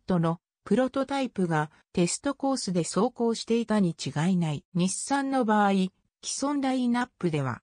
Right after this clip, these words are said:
三菱自動車工業との合弁企業、エヌエムケーブイで企画する軽自動車のより大きな車は、日本市場では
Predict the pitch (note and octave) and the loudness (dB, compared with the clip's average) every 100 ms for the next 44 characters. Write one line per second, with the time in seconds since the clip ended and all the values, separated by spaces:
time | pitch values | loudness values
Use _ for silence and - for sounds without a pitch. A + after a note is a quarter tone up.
0 | - F3 F#3 D4+ D#4 C#4+ C4+ C4 B3 B3+ | -4 -2 0 0 0 -2 -4 -4 0 0
1 | A#3+ A#3 C4 C4+ A#3 A#3 G3 F#3+ E3 C#3 | 0 -4 0 0 2 0 0 0 -2 -2
2 | - D#3 A3 A#3+ A#3+ C#4+ A#3+ F#3+ D3 C3 | 0 2 2 0 -2 -4 0 2 2 -4
3 | _ _ - E3 A#3+ C#4 C4+ C4 C#4+ C#4 | _ _ 0 4 4 2 -2 -2 0 0
4 | C4 B3+ G3 F3+ - G#3+ G3 - F3+ E3+ | 0 0 0 -4 -4 -6 -6 -4 0 -2
5 | - _ _ G3+ B3 C4 C4 C4 D4 C4 | -2 _ _ 0 2 2 -2 0 0 0
6 | G3+ F3+ F3 - _ - E3+ G3 C4 C#4 | 0 2 0 -4 _ -2 0 2 2 0
7 | D#4 - G3+ D#3+ D3+ C#3+ E3 D#3 C#3 B2+ | -2 0 0 0 -2 0 2 2 2 -2
8 | _ F3+ F#3 B3 D#4 D#4 - C4+ B3+ A3 | _ 0 0 2 0 0 -2 0 2 2
9 | F3 D#3 D#3 | 2 2 0